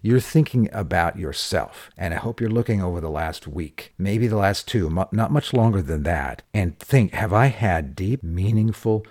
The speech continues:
reciprocal conversations with people where I trust them and they trust me and we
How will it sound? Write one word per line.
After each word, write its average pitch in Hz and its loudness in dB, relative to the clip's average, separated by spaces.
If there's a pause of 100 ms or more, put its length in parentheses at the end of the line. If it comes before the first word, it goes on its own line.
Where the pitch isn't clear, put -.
(140)
reciprocal 104 -2
conversations 78 -6
with - -12
people - -14
where 82 -2
I 87 -4
trust - -2
them 95 -2
and 82 -10
they 78 -8
trust - -6
me 76 -6
and 78 -10
we 78 -10